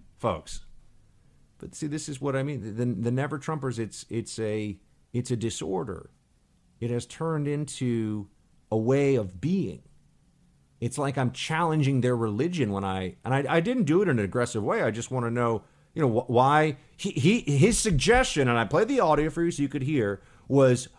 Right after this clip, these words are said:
Obama was so unwilling to interfere in the D O J and was held to such a higher standard when it came to the D O J that even in this, this situation that, I'll be honest with you, I have no recollection of, but David Frum seems to rec-, r-, recall it, uh,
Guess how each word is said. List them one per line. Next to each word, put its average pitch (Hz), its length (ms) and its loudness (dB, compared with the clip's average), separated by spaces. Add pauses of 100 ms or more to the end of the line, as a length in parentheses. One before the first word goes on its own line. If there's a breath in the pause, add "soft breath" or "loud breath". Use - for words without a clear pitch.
Obama 180 640 6
was 131 240 2
so 247 420 4
unwilling 220 540 6
to - 140 -2
interfere 170 580 4
in 147 280 4
the 135 60 4
D 123 200 4
O 120 80 4
J 104 340 0
and 135 100 2
was 139 120 2
held 165 160 2
to 143 80 2
such 269 280 2
a 247 100 4
higher 185 280 2
standard 208 500 2
when 131 120 2
it 127 80 -6
came 226 320 0
to 180 80 -2
the 127 80 2
D 104 200 0
O 95 80 2
J 95 380 -2 (240 loud breath)
that 170 220 6
even 240 320 6
in 147 140 6
this, 131 260 4 (420 soft breath)
this 131 180 2
situation 156 540 2
that, 120 160 2
I'll 127 140 4
be 123 100 4
honest 135 200 0
with 113 80 0
you, 107 40 2
I 101 60 0
have 95 180 -2 (640)
no 151 300 6
recollection 123 600 2
of, 85 260 -8
but 95 120 -6
David 104 260 -2
Frum 123 220 0
seems 104 220 -4
to 95 100 -6
rec-, 92 260 -8
r-, 101 300 -6
recall 98 720 -4
it, 107 140 -4 (500 soft breath)
uh, 117 300 0